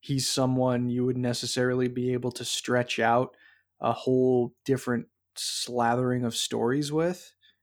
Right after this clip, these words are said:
But the depiction of him by Rainn Wilson on Discovery has been really surprising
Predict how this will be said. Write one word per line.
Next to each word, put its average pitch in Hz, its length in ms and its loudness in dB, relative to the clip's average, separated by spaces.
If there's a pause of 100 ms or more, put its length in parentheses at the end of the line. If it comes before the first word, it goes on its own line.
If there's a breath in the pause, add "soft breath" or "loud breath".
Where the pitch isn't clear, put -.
(320)
But 143 640 4 (440)
the 151 600 0
depiction 156 640 2
of 127 140 0
him 135 260 2
by 123 220 4
Rainn 127 400 2
Wilson 120 540 0
on 120 280 -2
Discovery 117 720 0 (460)
has 165 100 0
been 208 160 4
really 220 240 8
surprising 170 760 4